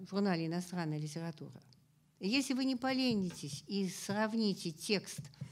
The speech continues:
«Травы забвения» и написан «Вертер», вы увидите непосредственные переклички с этим произведением. Э, ну, я никогда об этом не говорила, но сегодня скажу.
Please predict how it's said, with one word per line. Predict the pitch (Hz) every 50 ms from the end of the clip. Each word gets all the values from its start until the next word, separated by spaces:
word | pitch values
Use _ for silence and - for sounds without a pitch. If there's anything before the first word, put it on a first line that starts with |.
| - - - - - - - - - - - - - - - _ - - - - - _ _
«Травы | - 190 208 214 208 214
забвения» | 190 185 208 208 196 190 196 185 170 165 156 160
и | 160
написан | 170 175 - - 175 156 - 175
«Вертер», | 175 202 277 302 - - - 135 123 120 - - - - _ _ _ _ _ _ -
вы | 156 180 226
увидите | 233 220 233 262 262 240 233 233 233
непосредственные | 208 208 208 226 262 269 - - 277 269 269 - - 294 320 330 302 330 - - 208 185 165 156 147 139 135 - 139 - - - _ _ _ - - - -
переклички | 208 185 185 180 - - 190 220 226 247 - - 277 269 262 - - - - - - _ _ _ _ -
с | - -
этим | 185 170 - 185 180
произведением. | 175 180 - 185 180 165 - 190 170 156 - 123 123 - - - - - _ _ _ _ _ _ _ _ _ _ _ - - - _ - - - - - - - - - _ _ _ _ _ _ _ _ _ _ -
Э, | - 185 196 202 202 196 208
ну, | 226 247 269
я | 269 262 262
никогда | 254 254 269 262 254 254
об | 240 233
этом | 226 247 233
не | 240 240
говорила, | 226 240 247 269 294 320 381 370 311
но | 247 220
сегодня | 214 - - 254 269 262 269 254
скажу. | 247 - - 269 262 262 233 220 220 196 175 165